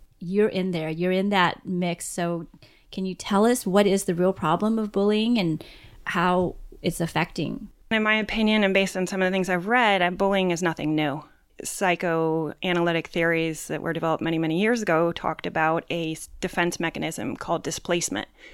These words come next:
Speaker 2: which is where you take out your frustration on something less threatening.
Speaker 1: Yeah.
Speaker 2: So, you know, this is not new. I think many of us can speak to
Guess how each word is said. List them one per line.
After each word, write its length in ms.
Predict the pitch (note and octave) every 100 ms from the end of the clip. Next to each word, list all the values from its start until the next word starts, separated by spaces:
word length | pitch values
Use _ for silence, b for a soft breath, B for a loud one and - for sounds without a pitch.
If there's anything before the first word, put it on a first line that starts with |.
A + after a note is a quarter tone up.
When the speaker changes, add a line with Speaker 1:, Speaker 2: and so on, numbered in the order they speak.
| B B B
Speaker 2:
which 160 | - F#3+
is 160 | E3+
where 160 | E3+ E3+
you 240 | E3 F3
take 560 | D#3+ - - F3+ - - B B B -
out 280 | E3+ F3 -
your 100 | F3+
frustration 640 | - E3 - E3+ F3+ F3 E3
on 220 | D#3 D#3+
something 380 | - D#3 E3+ D3+
less 200 | C#3 -
threatening. 460 | F3 - - - F3 _
Speaker 1:
Yeah. 340 | G#3 F#3 F3+ E3+ -
Speaker 2:
So, 420 | - - F#3+ F3 -
you 80 |
know, 60 | F#3+
this 200 | G#3+ A3+
is 120 | B3+
not 200 | A#3 -
new. 340 | - C#3 D3+ D#3 -
I 100 | -
think 160 | F3 F3 - -
many 240 | F#3 F3
of 80 | D#3
us 240 | D#3 -
can 280 | - F3 D3+
speak 340 | - - D#3 -
to 340 | - D3+ -